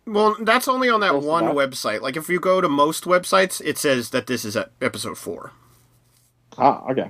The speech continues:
Speaker 1: Yeah.
Speaker 2: We will do another digital review of, uh, Big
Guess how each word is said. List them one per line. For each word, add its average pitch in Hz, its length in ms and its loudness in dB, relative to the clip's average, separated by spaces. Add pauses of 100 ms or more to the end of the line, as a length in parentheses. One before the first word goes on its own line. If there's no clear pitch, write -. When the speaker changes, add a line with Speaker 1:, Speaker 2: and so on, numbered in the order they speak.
Speaker 1:
Yeah. 95 180 -6 (320)
Speaker 2:
We 175 160 -2
will 220 180 0
do 208 180 0
another 208 380 2
digital 185 600 0
review 175 460 2
of, 147 220 0 (220)
uh, 139 300 4 (140)
Big 156 340 -2